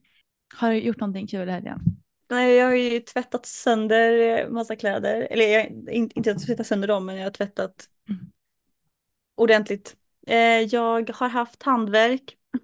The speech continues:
Speaker 2: <laughs>
Speaker 1: Nej.
Speaker 2: Jag har visdomshand, så jag har mått skit. Men sen så har jag också, eh, jag jobbade på, eh, akuten.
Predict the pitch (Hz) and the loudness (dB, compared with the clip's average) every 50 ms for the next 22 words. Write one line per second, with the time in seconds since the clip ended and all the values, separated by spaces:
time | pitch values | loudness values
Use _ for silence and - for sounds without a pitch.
0 | _ - 269 - - 277 277 - _ - - 359 330 - - - 269 269 262 254 | _ -6 -2 0 0 0 0 -2 _ -8 -2 0 0 0 0 -4 -6 -4 -2 -2
1 | 254 247 240 233 214 208 233 269 233 254 - - 277 285 285 285 - 277 302 285 | -2 -2 -2 -2 -2 -2 0 -2 -2 -4 -2 0 0 0 0 0 2 2 2 2
2 | 294 - - - 349 339 339 - 311 - - 320 294 294 302 254 302 - - - | 2 -2 2 4 4 6 6 4 2 4 4 2 4 6 4 4 4 0 -4 -4
3 | - 262 254 269 269 269 - - - - - - - - 247 269 269 - 285 277 | -2 0 0 0 -2 -4 -8 -14 -14 -14 -14 -10 -2 2 2 2 4 2 0 0
4 | 269 285 277 294 285 269 262 262 262 262 - - - - 254 247 247 240 240 240 | 0 0 2 2 2 4 2 2 0 -2 -6 -8 -6 -4 -2 0 0 0 0 0
5 | 240 240 262 254 247 240 247 247 240 208 208 226 220 208 220 226 226 - - 233 | 0 0 0 0 0 -2 -2 -4 -6 -4 -4 -4 -2 -2 -4 -6 -6 -6 -6 -4
6 | 214 208 208 214 214 208 - _ _ _ _ - - _ _ _ _ _ _ _ | -4 -4 -4 -6 -8 -10 -14 _ _ _ _ -20 -20 _ _ _ _ _ _ _
7 | - 208 214 208 208 233 220 208 - - 214 190 190 196 190 _ - 208 214 233 | 0 4 4 4 4 2 0 -2 -6 -6 -6 -6 -6 -10 -12 _ -2 0 0 2
8 | 262 349 403 | 0 0 -2